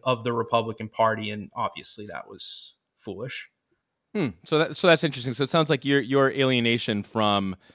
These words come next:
Speaker 2: uh, kind of mega Republicans occurred more after Trump took office than before.
Speaker 1: I would say that I,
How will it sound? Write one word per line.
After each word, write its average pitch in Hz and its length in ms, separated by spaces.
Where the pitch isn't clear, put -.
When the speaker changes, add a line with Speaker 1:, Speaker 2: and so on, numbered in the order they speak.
Speaker 2:
uh, 95 260
kind 117 200
of 104 60
mega 120 260
Republicans 107 580
occurred 104 320
more 104 260
after 107 600
Trump 95 500
took - 200
office 98 420
than 90 240
before. 80 560
Speaker 1:
I 147 160
would 151 260
say 143 520
that 123 640
I, 135 500